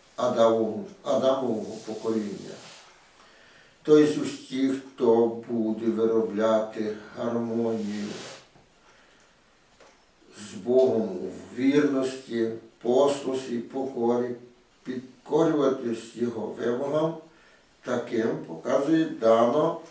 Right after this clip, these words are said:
нагоду жити в Дусі Господньому,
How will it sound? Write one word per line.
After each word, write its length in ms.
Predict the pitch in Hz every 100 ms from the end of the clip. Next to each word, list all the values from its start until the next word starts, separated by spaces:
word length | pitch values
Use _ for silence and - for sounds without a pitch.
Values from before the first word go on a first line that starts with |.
| - - 127
нагоду 680 | 135 110 95 117 - 147 151 - - - - - - - -
жити 600 | 120 139 160 160 - 170
в 200 | - -
Дусі 400 | 139 135 131 120
Господньому, 1000 | 113 113 - 120 123 127 160 165 180